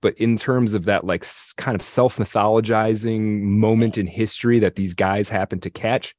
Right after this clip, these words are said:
Turan finds himself in that through this, in the course of this Nai-, Nai Ionescu professor. Um, funnily enough, Nai Ionescu kind of gets these guys,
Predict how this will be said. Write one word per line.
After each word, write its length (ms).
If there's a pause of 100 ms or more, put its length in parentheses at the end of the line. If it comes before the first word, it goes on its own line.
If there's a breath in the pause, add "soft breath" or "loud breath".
Turan 380 (220)
finds 520
himself 420
in 240
that 220
through 160
this, 280 (220)
in 140
the 40
course 460
of 80
this 140
Nai-, 260 (420 loud breath)
Nai 280
Ionescu 760 (140)
professor. 500 (380 loud breath)
Um, 240 (140)
funnily 400
enough, 400 (260 soft breath)
Nai 440 (100)
Ionescu 880
kind 240
of 180
gets 340
these 240
guys, 520